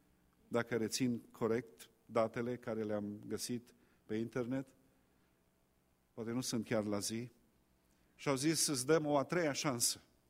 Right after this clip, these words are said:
Și ne-am mai gândit la o variantă. "Câți copii ai?"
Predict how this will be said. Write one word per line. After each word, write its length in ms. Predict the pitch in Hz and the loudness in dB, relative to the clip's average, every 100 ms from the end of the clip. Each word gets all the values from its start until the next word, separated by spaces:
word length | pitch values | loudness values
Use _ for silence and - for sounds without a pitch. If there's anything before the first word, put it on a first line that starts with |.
| _ _ _ _ _ _ _ _ | _ _ _ _ _ _ _ _
Și 280 | - - 143 | -6 -4 0
ne-am 160 | 151 | 2
mai 180 | 151 147 | 4 4
gândit 340 | 135 143 151 | 4 2 2
la 100 | 151 | 4
o 80 | 135 | 2
variantă. 580 | 120 123 117 113 98 - - - - _ _ _ _ _ - | 2 0 0 -2 -6 -14 -20 -20 -20 _ _ _ _ _ -2
"Câți 240 | 160 - | 0 2
copii 320 | 127 107 120 | 2 2 2
ai?" 280 | 101 92 - | 0 -2 -10